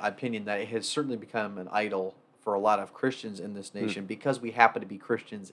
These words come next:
Speaker 1: in this nation, that we feel somehow entitled to it." And I, one of the sermons I gave a couple weeks ago was speaking to this frustration that people have where they just don't think they need to be where they're at. And when,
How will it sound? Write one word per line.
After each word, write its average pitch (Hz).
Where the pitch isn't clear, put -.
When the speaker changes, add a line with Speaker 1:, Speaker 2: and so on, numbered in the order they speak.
Speaker 1:
in 135
this 87
nation, 90
that 117
we 120
feel 135
somehow 113
entitled 117
to 95
it." 92
And 104
I, 107
one 123
of 127
the 107
sermons 110
I 98
gave 104
a 101
couple 98
weeks 104
ago 98
was 95
speaking 151
to 107
this 101
frustration 110
that 87
people 98
have 101
where 98
they 110
just 131
don't 127
think 117
they 110
need 110
to -
be 107
where 104
they're 101
at. 92
And 101
when, 107